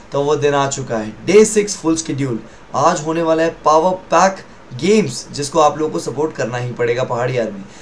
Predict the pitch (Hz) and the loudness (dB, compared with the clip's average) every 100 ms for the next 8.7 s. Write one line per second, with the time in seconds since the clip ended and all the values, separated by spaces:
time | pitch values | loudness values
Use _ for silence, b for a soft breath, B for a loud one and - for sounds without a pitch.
0 | B - - 160 196 196 180 - 185 170 | B -4 2 4 4 2 0 -2 -2 -2
1 | 170 175 180 156 160 160 156 156 160 180 | -2 -2 -2 -2 0 -4 -2 -2 -2 -2
2 | 170 165 165 165 160 160 160 165 160 170 | 2 0 0 -2 -2 -2 -4 0 -2 -2
3 | 190 165 143 151 175 160 170 208 196 156 | -2 0 2 0 -2 -8 -2 -2 -2 -6
4 | 143 185 180 143 127 123 113 104 101 - | -4 -4 0 0 0 -2 -4 -6 -8 -18
5 | B B B 127 202 220 233 233 226 190 | B B B -4 2 2 4 2 2 0
6 | 175 - 175 208 202 196 202 190 151 139 | 0 0 -2 -2 0 0 2 2 2 2
7 | - 135 139 131 151 147 147 117 131 127 | -2 -2 0 0 -2 -4 -6 -6 -2 -2
8 | 123 127 143 104 - 101 101 | -2 -2 -4 -6 -8 -14 -16